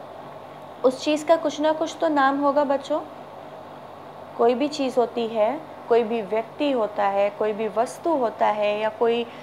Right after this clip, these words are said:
कोई निर्जीव चीज़ होती है, तो उसका कुछ ना कुछ नाम तो ज़रूर होता है। बिना नाम के तो हम किसी भी चीज़ को नहीं पुकारते।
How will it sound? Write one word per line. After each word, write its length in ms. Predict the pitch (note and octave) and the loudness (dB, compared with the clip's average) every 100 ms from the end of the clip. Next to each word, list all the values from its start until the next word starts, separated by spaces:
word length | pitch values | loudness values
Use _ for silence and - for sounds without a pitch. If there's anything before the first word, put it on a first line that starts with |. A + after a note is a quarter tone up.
| - - - | -16 -16 6
कोई 180 | C4 B3+ | 6 8
निर्जीव 520 | A#3 A#3+ G#3+ D4 E4+ | 8 6 6 2 2
चीज़ 400 | - C#4 B3 A#3 | 2 2 4 4
होती 320 | G#3 A3 G#3+ | 2 0 -2
है, 280 | G3 G#3 C4+ - - - | 2 2 2 -8 -10 -10
तो 60 | |
उसका 400 | - C4+ - D#4 | 0 0 6 6
कुछ 380 | D4+ - C#4 - | 6 2 0 2
ना 120 | D#4 | -2
कुछ 300 | D#4+ F4 E4+ | 0 -2 -2
नाम 320 | C#4+ B3+ C4+ | 4 6 6
तो 140 | C#4+ D#4 | 4 4
ज़रूर 380 | C#4 C#4 D4 C#4+ | 6 4 4 4
होता 260 | D4 C#4+ | 4 4
है। 240 | C#4+ C#4+ D#4+ | 2 2 2
बिना 280 | A#3+ B3+ | 4 4
नाम 280 | C4 A#3+ B3 | 6 6 4
के 140 | B3 C4+ | 2 0
तो 100 | C4 | 0
हम 180 | B3+ | -2
किसी 260 | B3 A#3+ C4 | -4 -4 -2
भी 120 | C4 | -2
चीज़ 240 | C4 C4 - | -2 -4 2
को 100 | C4+ | 2
नहीं 220 | B3+ B3+ | 2 0
पुकारते। 680 | C4 C4 B3+ - D#4+ - | 0 -2 -2 -2 -4 -6